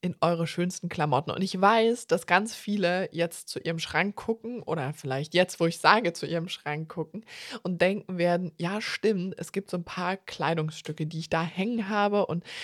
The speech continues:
ich sag immer, oh, ich zieh das mal an." Bitte, bitte, bitte, bitte,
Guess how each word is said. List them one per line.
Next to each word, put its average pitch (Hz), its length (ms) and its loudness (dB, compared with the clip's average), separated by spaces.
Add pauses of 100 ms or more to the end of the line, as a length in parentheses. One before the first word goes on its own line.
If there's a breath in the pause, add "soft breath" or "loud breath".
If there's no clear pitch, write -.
(160 loud breath)
ich 196 200 0
sag 226 440 6
immer, 190 420 0
oh, 185 380 2
ich - 160 -8
zieh 202 140 -2
das 175 180 -2
mal 156 160 -4
an." 175 200 -2 (760 loud breath)
Bitte, 175 360 2 (560)
bitte, 226 260 2
bitte, 185 300 -4
bitte, 170 520 -4